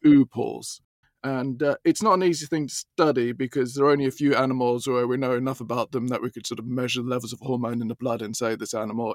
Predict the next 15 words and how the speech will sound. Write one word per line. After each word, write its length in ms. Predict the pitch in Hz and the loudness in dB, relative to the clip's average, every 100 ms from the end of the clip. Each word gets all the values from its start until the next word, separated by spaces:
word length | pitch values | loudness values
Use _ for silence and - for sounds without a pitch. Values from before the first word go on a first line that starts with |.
| - | -4
is 220 | 127 110 | -4 -2
or 140 | 117 | -2
isn't 420 | 117 120 107 101 - - _ _ _ _ | -2 -4 -6 -10 -12 -20 _ _ _ _
producing 400 | 123 117 110 120 | -4 -4 -4 -4
eggs 280 | 117 120 104 | -2 -2 -4
still. 480 | - 113 110 110 113 _ _ _ | -4 -2 0 -2 -4 _ _ _
So 300 | _ - 131 | _ 0 2
in 120 | 123 143 | 2 4
most 280 | 165 165 | 4 2
cases, 440 | - 147 135 131 120 | 2 2 2 -2 -4
we 100 | 127 | -4
just 180 | 123 - | -4 -4
got 100 | 117 | -4
to 60 | |
look 380 | 123 135 123 - | -2 0 -2 -6